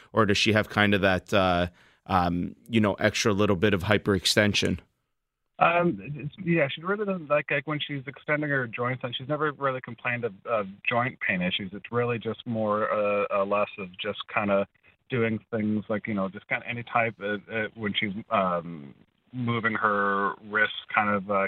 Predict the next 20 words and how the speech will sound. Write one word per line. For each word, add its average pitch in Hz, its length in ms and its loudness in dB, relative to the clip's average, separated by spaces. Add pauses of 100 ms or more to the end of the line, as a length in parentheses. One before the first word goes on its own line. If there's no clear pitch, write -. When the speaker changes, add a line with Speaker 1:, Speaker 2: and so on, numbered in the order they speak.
Speaker 2:
can, 101 280 -4
I, 107 120 0
what 110 220 2
I 117 100 6
would 117 240 -2
say 104 160 0
is 95 140 -2
norm-, 104 500 -2
you 113 100 -2
know, 92 80 0
anything 101 400 -2
normal. 95 360 0
But 90 140 -6
it's 90 200 -6
the 104 60 -4
minute 113 260 -2
that - 120 -4 (120)
she's 101 220 -2 (640)
directly 113 360 0
doing 110 300 -2